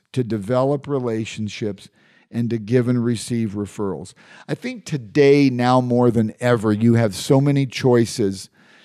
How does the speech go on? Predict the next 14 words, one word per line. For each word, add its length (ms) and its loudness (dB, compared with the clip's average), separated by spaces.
to 120 -4
get 180 2
involved 540 4
with 120 -4
a 60 -2
good, 400 2
active 600 -2
business 480 2
connection 640 -2
group. 360 -10
Back 260 -2
in 140 0
my 300 2
day, 440 -2